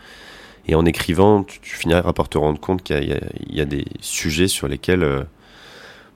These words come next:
bah, t'as du travail à faire. Et après, euh, après, ça demande du courage, quoi. Ça demande un petit peu de courage de se poser des questions qui sont vraiment difficiles et d'être honnête avec soi. Ça demande du courage de partir.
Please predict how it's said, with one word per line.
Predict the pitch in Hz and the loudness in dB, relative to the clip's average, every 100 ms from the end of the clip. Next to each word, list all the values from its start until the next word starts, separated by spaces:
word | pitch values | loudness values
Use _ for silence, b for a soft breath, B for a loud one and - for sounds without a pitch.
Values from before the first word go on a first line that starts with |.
| - | -4
bah, | |
t'as | 90 | -2
du | 76 78 | -4 -4
travail | - 78 78 | 0 2 4
à | 73 | 2
faire. | - 95 123 95 | 2 4 4 4
Et | 73 | 2
après, | 67 - 85 | -2 -2 0
euh, | 98 80 71 69 50 50 - | 0 0 -2 -4 -8 -10 -10
après, | - 98 | -6 -2
ça | 101 | 0
demande | 85 82 | 2 0
du | 82 | -2
courage, | - 76 71 82 | -2 0 2 0
quoi. | - - - _ | -4 -8 -8 _
Ça | - 76 | -10 -6
demande | 73 | -2
un | 76 | -4
petit | - | -4
peu | - | -12
de | - | -10
courage | - 78 90 | 0 2 2
de | - | -2
se | |
poser | - 80 | -2 0
des | 78 | 0
questions | 82 85 | -2 -4
qui | 82 | -4
sont | 80 | -4
vraiment | 76 90 95 | 2 4 4
difficiles | 90 - 90 - | 2 -2 -2 2
et | 87 | 2
d'être | 82 - | 2 0
honnête | 80 80 | -2 0
avec | 80 78 | 0 0
soi. | - 90 - B B B B B B - | 2 2 2 B B B B B B -8
Ça | - | -2
demande | 85 | 0
du | 85 | 0
courage | - 87 85 | 4 4 4
de | 87 | 4
partir. | 85 - - 101 - | 4 2 0 -2 -4